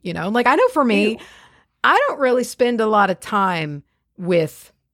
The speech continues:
Speaker 1: memory. Like, I don't sit and remember very often. Um, and if I, I can, if I try to, I can choose to remember. Like, if I'm, you know, we're,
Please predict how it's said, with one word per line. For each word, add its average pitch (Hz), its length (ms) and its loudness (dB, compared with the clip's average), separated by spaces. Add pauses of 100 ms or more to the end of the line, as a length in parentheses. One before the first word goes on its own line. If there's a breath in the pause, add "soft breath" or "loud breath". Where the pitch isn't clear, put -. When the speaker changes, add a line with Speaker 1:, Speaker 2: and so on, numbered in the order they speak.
(380)
Speaker 1:
memory. 165 540 -4
Like, 214 200 0
I 247 120 4
don't 285 220 0 (800)
sit - 520 -4 (480)
and 190 360 0 (100)
remember 170 600 -4 (580)
very 160 340 -2
often. 139 640 -12 (460 soft breath)
Um, 196 560 0 (180)
and 294 140 4
if 302 100 -2
I, 269 300 0
I 240 120 2
can, 220 440 0
if 202 100 -4
I 190 100 0
try 233 280 0
to, 185 140 0
I 185 80 0
can 175 120 -4
choose 226 380 -4
to 185 80 -2
remember. 165 520 0
Like, 180 180 0
if 180 120 -2
I'm, 185 220 0
you 190 100 -2
know, 165 120 -2
we're, 180 180 -4